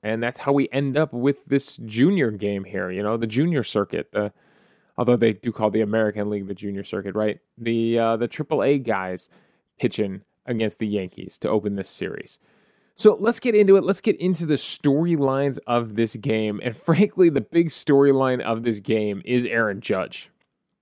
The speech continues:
I mean, Judge and Judge goes deep twice to the seats in right field. Franmil Reyes goes deep to the seats in right field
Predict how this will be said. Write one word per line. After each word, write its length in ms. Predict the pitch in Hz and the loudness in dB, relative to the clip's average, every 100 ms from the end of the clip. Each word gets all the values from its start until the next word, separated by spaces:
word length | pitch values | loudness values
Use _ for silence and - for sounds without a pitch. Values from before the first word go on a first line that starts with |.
| _ | _
I 140 | 120 123 | 0 0
mean, 320 | 131 127 123 _ _ _ _ _ _ - | 2 -2 -4 _ _ _ _ _ _ 2
Judge 500 | 156 170 190 180 170 - - | 6 8 6 4 -4 -8 -2
and 500 | 151 151 147 123 110 | 2 4 2 0 2
Judge 260 | 156 180 | 2 4
goes 200 | 185 160 | 4 4
deep 360 | 120 139 135 - | 0 -8 -10 -10
twice 800 | - - - 139 143 110 - - | -12 -6 0 4 4 4 -2 -10
to 180 | - 143 | -6 0
the 80 | 127 | 2
seats 420 | - - 123 - | 2 0 0 0
in 220 | 110 107 | -2 -2
right 240 | 107 98 - | -2 -2 -6
field. 500 | - 92 90 92 - _ _ - | -10 -6 -6 -6 -10 _ _ -6
Franmil 320 | 147 165 180 | 2 6 6
Reyes 600 | 139 117 147 254 320 160 | 4 2 2 2 0 -4
goes 280 | - 123 107 | 2 2 2
deep 260 | 98 113 101 | -2 -4 -4
to 120 | 113 | -2
the 80 | 110 | -2
seats 340 | - 117 104 | 0 -2 -2
in 160 | 101 107 | -2 -2
right 240 | 104 101 | -2 -2
field 540 | - - 104 98 98 | -4 -6 -2 0 -2